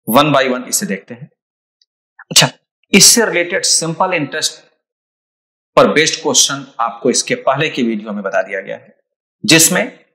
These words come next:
आपको trick बताया गया था। Trick के base पर आप simple interest से related ऐसे किसी भी question को solve कर सकते हैं। Rate दिया जाता है time period और time period दिया जाता है rate की calculation कर सकते हैं।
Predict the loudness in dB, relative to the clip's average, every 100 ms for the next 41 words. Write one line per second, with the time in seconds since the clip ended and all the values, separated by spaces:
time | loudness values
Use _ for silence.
0 | 0 0 0 -2 0 -2 -2 -4 -2 -2
1 | -4 -8 -14 _ _ _ _ 0 2 0
2 | -2 0 0 0 0 -2 -20 _ _ _
3 | -4 -2 0 0 2 -2 -2 -2 -4 -4
4 | -6 -6 -8 -8 -8 -6 -8 -4 -2 -2
5 | -2 -4 -2 -2 -6 -4 -2 -2 -6 -12
6 | -14 -16 -18 -18 _ _ _ _ _ 2
7 | 4 4 2 2 -2 -4 -6 -4 -2 -2
8 | -2 -6 -10 -20 _ _ _ -4 0 -2
9 | 2 0 0 -4 -4 -4 -4 -4 -4 -8
10 | -12 -12 -14 -4 -4 -4 -10 -12 -12 -20